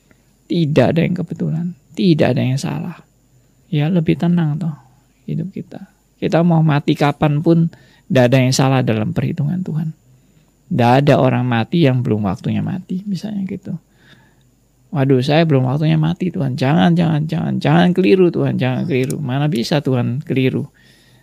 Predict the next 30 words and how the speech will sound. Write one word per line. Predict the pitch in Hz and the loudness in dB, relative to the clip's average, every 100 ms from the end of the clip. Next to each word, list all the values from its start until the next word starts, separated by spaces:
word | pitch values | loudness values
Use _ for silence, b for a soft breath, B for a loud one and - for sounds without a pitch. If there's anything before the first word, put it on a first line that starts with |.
| b _ | b _
Mana | 156 135 131 | -4 -2 0
bisa | 135 180 165 | 2 2 2
kita | 131 131 127 131 127 233 _ | 0 -2 0 0 -2 -6 _
belum | 127 120 | -2 0
waktunya | 120 120 127 127 | -2 -4 -2 -2
mati, | 120 113 - 151 | -2 -2 0 0
mati? | 131 120 - 123 139 b b b b _ - | 0 -2 -6 -8 -10 b b b b _ -4
Nggak | 135 120 | -2 0
bisa. | 139 185 156 | -2 -2 -2
Kalau | - 143 | 0 2
sudah | 156 120 110 | 2 2 2
mati, | 123 120 - 247 - | 2 0 0 -2 0
ya | 127 | 0
itu | 120 | 0
waktunya | 175 123 160 131 | -2 -4 -4 -4
mati. | 135 160 - 160 - _ b b b b b b _ _ | -4 -6 -6 -12 -14 _ b b b b b b _ _
Dan | - 120 | -4 -2
itu | 120 151 - | -2 -2 -2
sudah | 131 117 | -2 -2
dalam | - 180 180 | -2 -2 -4
penetapan | 190 123 113 - - - | -2 -2 -2 -4 -6 -8
Allah | - - 190 | -8 -8 -6
yang | 165 135 | -4 -4
sempurna. | 135 - 151 - 175 180 185 - _ _ _ _ _ _ _ _ | -4 -4 -6 -8 -8 -8 -10 -14 _ _ _ _ _ _ _ _
Sehingga | - - 117 147 | -10 -6 0 2
nggak | 185 139 | 4 4
ada | 135 | 2
kekhawatiran | 135 139 139 147 151 | 0 -2 -2 0 -2
lagi | 208 220 185 | -2 -4 -4
tuh. | 220 | -6